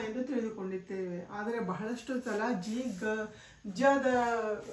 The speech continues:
ರೂಪದಲ್ಲಿ ಉಪಯೋಗವಾಗುತ್ತದೆ. ನೋಡಿ, ಆ, ಗ ರೂಪದಲ್ಲಿ ಜಿಯಿಂದ ಗೋ, ಗೆಟ್, ಗೋರಿಲ್ಲಾ, ಈ ರೀತಿ ಅನೇಕ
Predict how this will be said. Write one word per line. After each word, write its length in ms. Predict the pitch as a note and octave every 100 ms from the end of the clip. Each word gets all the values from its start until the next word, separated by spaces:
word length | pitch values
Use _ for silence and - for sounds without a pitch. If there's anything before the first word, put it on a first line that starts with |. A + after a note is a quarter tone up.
| - - G#3+
ರೂಪದಲ್ಲಿ 580 | A3 A#3+ B3 G#3+ G#3+ A#3
ಉಪಯೋಗವಾಗುತ್ತದೆ. 1300 | A#3+ A3 G3 F#3+ G3 F3+ F3 - F3 F3+ F#3 - - - B3
ನೋಡಿ, 520 | C4 E4 A#4 A4 G#4+ - - - -
ಆ, 60 | G#3+ G#3 F#3+ G3 F#3+ - C4+
ಗ 20 |
ರೂಪದಲ್ಲಿ 800 | C#4 D4 C#4+ C#4 C4 A#3+ A#3+ C4+
ಜಿಯಿಂದ 460 | G#3 A#3 B3 A#3 B3+ E4+ - - - _ _ _ _ F3+
ಗೋ, 560 | E3+ G#3 G#3+ A#3 A#3 - - G#3 F3
ಗೆಟ್, 420 | G#3 G#3 - - - _ _ - - - G#3+
ಗೋರಿಲ್ಲಾ, 880 | G#3+ G#3 G#3 G3+ G3 F#3+ - - -
ಈ 140 | D#4 F4
ರೀತಿ 420 | D4 C#4 D4 B3+ - - - A#3
ಅನೇಕ 420 | A#3+ C4+ C#4